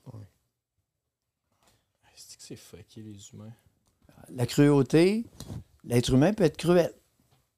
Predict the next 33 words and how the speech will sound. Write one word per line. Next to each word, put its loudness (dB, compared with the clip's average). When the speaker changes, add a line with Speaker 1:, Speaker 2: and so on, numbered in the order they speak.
Speaker 3:
Peu. 4
Pas -20
tout -20
le -14
monde. 0
Speaker 1:
Non, 0
c'est -16
ça. -10
Speaker 3:
Mais -20
peu. 2
Puis -20
ils -20
en -18
ont -4
tué -2
une 0
gang, 0
les -2
petits -4
Autochtones. -6
Parce -6
que 0
là, 2
il -2
y -4
avait -4
une -4
raison. -2
Il -16
y -2
avait 0
un -2
objectif. -4